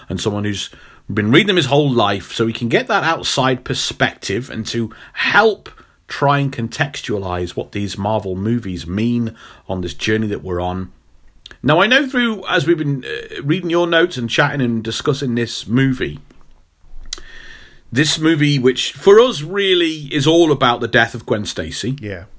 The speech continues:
Speaker 1: That's kind of the, the, the major thing we're gonna be chatting about. You knew about that before you saw this film.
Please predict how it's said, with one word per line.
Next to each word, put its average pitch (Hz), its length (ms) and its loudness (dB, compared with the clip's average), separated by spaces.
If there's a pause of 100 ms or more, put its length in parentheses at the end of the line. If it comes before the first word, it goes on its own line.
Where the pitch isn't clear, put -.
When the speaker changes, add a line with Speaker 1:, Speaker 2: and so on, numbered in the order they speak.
(580)
Speaker 1:
That's - 380 -2 (120)
kind 117 180 -2
of 107 120 -4
the, 107 120 -2
the, 107 200 -12
the 113 200 -4
major 139 440 2
thing 113 180 -2
we're 101 80 -4
gonna 101 140 -6
be 95 100 -6
chatting 90 300 -4
about. 82 340 -6 (580)
You 202 840 -2
knew 147 400 4
about 101 400 0
that 98 800 -2 (100)
before 151 460 0
you 143 100 -4
saw 127 240 0
this 113 180 -4
film. 87 520 -2